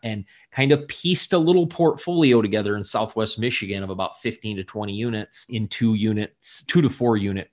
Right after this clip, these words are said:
buildings. And, uh, then I really started getting a taste that real estate was really a thing that would add a lot of freedom. And so,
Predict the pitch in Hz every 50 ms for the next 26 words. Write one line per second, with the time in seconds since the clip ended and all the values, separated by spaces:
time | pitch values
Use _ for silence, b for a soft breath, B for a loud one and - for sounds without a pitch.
0 | _ - 139 160 151 - 95 90 87 87 - - - 110 107 104 104 104 104 98
1 | 92 95 110 139 170 180 170 143 113 107 107 107 - - 101 104 104 98 101 117
2 | 131 139 139 135 139 - 123 113 113 104 95 90 107 101 104 98 95 - - -
3 | - - 104 101 104 - - - - - 104 104 - - 117 113 117 113 117 113
4 | - - - 95 95 - 87 95 90 - 90 85 92 101 110 110 110 113 107 104
5 | 104 101 95 95 - 120 113 107 92 104 95 - 104 104 104 98 98 101 98 87
6 | 82 - - - - - 107 101 101 95 87 85 78 - - 90 92 95 95 -
7 | - - 104 95 95 95 92 85 -